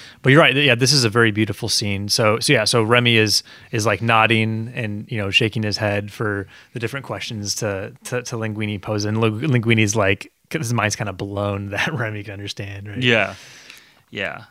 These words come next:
Speaker 2: And, uh, there's this, oh my gosh, there's this, such a sad moment here. Oh my gosh, this, this made me feel stuff.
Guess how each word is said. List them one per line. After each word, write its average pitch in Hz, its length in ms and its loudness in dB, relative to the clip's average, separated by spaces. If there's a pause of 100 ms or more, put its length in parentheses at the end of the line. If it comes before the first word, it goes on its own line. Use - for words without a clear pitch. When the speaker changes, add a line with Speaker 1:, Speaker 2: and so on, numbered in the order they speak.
(140)
Speaker 2:
And, 113 320 -2
uh, 104 300 0 (120)
there's 123 300 -6
this, 113 260 -10
oh 104 280 -4
my 101 160 -10
gosh, 92 320 -14
there's 104 180 -14
this, 101 120 -14
such - 580 -8
a 104 60 -14
sad 107 400 -10
moment 101 320 -8
here. 117 380 -8 (500)
Oh 107 220 -12
my 98 140 -12
gosh, 101 320 -14
this, 113 220 -8
this 127 280 -4
made 170 180 2
me 131 120 0
feel 117 280 -2
stuff. - 420 -10